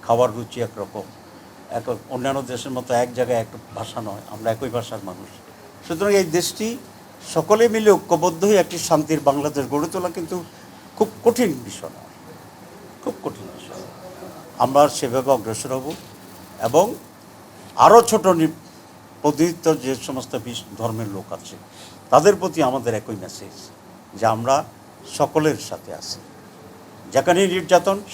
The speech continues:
সেখানেই আমরা জামাত ইসলামী, যেখানে বঞ্চনা সেখানেই বাংলাদেশ জামাত ইসলামী, যেখানে অভাব অনটন সেখানেই ইনশাআল্লাহ জামাত পৌঁছবে।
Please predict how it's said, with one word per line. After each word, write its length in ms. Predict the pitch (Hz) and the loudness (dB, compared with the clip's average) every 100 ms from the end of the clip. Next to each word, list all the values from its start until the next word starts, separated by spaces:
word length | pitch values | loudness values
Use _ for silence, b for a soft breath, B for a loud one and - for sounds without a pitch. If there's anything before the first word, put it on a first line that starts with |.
| - | -10
সেখানেই 400 | 127 131 123 120 107 - - - | -8 -6 -6 -8 -14 -20 -20 -16
আমরা 280 | 80 - - - - - | -16 -16 -20 -20 -20 -10
জামাত 300 | 117 104 98 | -6 -6 -10
ইসলামী, 380 | 95 - 104 - - - - - - - | -16 -18 -18 -20 -20 -20 -20 -20 -20 -6
যেখানে 320 | 127 135 180 190 | -2 4 4 6
বঞ্চনা 560 | 180 180 185 180 202 202 - - - - | 4 4 2 2 0 -4 -20 -20 -20 -12
সেখানেই 460 | 135 120 120 127 131 - - - - | -8 -6 -6 -6 -10 -18 -20 -20 -10
বাংলাদেশ 380 | 110 107 101 95 - | -6 -6 -8 -12 -18
জামাত 320 | - 98 - | -18 -18 -18
ইসলামী, 360 | - - - - - - - - - | -18 -20 -20 -20 -20 -20 -20 -14 0
যেখানে 320 | 143 196 196 | 4 8 10
অভাব 480 | 160 160 190 202 - - - - - - - | 10 12 10 10 4 -14 -20 -20 -20 -20 -2
অনটন 580 | 127 151 160 180 208 233 - - - - - - - - | 2 4 8 8 8 2 -16 -20 -20 -20 -20 -20 -18 -4
সেখানেই 520 | - 143 160 160 156 - - - - - - - | 0 2 2 2 0 -6 -20 -20 -20 -20 -20 -12
ইনশাআল্লাহ 460 | 120 - 117 107 98 | -10 -6 -4 -4 -6
জামাত 240 | 92 92 - | -10 -12 -16
পৌঁছবে। 400 | - - - | -20 -20 -20